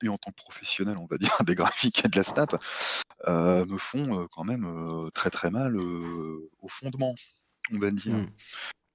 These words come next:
Speaker 1: Puisque, heu, puisque je, je, moi je crois, je crois quand même assez fermement, heu, enfin je crois,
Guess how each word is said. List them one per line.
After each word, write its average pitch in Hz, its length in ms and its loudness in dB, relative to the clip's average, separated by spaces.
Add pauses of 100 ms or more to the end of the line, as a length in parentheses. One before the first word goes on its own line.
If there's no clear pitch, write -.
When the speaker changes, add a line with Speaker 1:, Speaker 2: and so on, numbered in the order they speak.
(100)
Speaker 1:
Puisque, - 340 -2
heu, 101 240 2
puisque - 260 -6
je, 90 220 -6
je, 85 160 -12 (480)
moi 90 120 -6
je - 60 -8
crois, 85 280 0
je - 80 -4
crois - 180 -6
quand 90 120 -6
même 90 180 -2
assez 82 200 -2
fermement, 98 880 -4
heu, - 1200 -10
enfin - 200 -6
je 85 120 -2
crois, 87 320 2